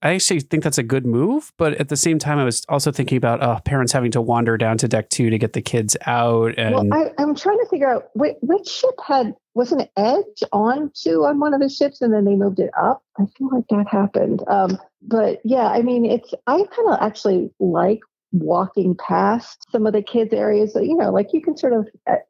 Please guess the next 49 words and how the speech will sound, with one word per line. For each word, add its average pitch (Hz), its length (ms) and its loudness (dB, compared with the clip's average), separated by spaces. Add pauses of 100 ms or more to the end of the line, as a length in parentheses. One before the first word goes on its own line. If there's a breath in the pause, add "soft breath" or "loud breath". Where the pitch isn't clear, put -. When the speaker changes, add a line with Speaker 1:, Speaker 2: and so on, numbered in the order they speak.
(160)
Speaker 2:
as 208 120 0
you 208 80 0
go 196 140 0
about 185 280 0
your 175 120 0
day, 185 440 0
you 180 180 -2
can - 120 -6
walk 170 220 0
in, 208 300 0
like, 190 220 0
you 190 100 -2
can 180 280 -2
sort 190 180 0
of 185 60 -4
peek - 260 -4
in 175 260 2
and 165 260 0
watch 180 260 -2
the 196 80 0
kids 190 280 -2
having 175 400 0
fun. 196 280 2
And - 220 -2 (140)
you 214 220 0
wouldn't 220 240 2
normally 185 420 2
do 233 180 -2
that 160 200 2
if 165 140 -4
you 170 60 -2
were 160 100 0
going 156 300 0
down 143 280 0
to 156 120 -2
two, 190 380 -2
unless 165 500 0
you 170 140 -2
had 156 180 0
a 156 140 -2
reason 233 420 0
to - 100 -2
do - 260 -2
that. - 360 -2
So 196 380 0 (100)
maybe 247 300 0
it's 240 160 -2
a 185 60 -2
safety 226 420 -2